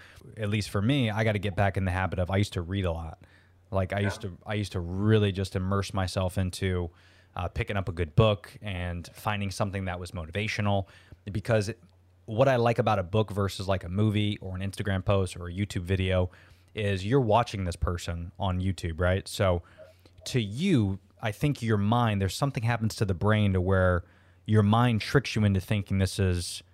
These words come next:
Speaker 1: he's on YouTube, so it's real.
Speaker 2: Yeah.
Speaker 1: Does that make sense? Like,
Speaker 2: Yeah.
Speaker 1: it's like you watch and you're like, "Oh, he's legit. He's on YouTube. He's got a certification." Like,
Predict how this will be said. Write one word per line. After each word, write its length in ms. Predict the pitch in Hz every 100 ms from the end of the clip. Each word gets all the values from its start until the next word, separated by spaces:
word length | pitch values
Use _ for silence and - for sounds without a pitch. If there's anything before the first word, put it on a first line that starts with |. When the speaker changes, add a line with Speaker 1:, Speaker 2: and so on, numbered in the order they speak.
| _
Speaker 1:
he's 180 | - 139
on 140 | 135 113
YouTube, 480 | 131 123 98 82 -
so 160 | 98
it's 120 | 90
real. 360 | 101 104 78 87 _ _ _ _ _ _ _ _ _ _ - -
Speaker 2:
Yeah. 300 | 95 95 104 - _ _ -
Speaker 1:
Does 60 |
that 120 | 139
make 100 | 151
sense? 280 | 135 175 190 - - - - -
Like, 160 | 127 120
Speaker 2:
Yeah. 80 | 131
Speaker 1:
it's 160 | - - -
like 200 | 131 110
you 100 | 110
watch 340 | 131 190 -
and 100 | 120
you're 100 | 110
like, 220 | 104 98 -
"Oh, 260 | 214 - - _ - - -
he's 160 | 170
legit. 320 | 139 139 190 101
He's 100 | 104
on 120 | 110
YouTube. 280 | 143 - 80
He's 120 | 92
got 120 | 95
a 40 |
certification." 500 | 85 92 85 127 -
Like, 220 | 87 87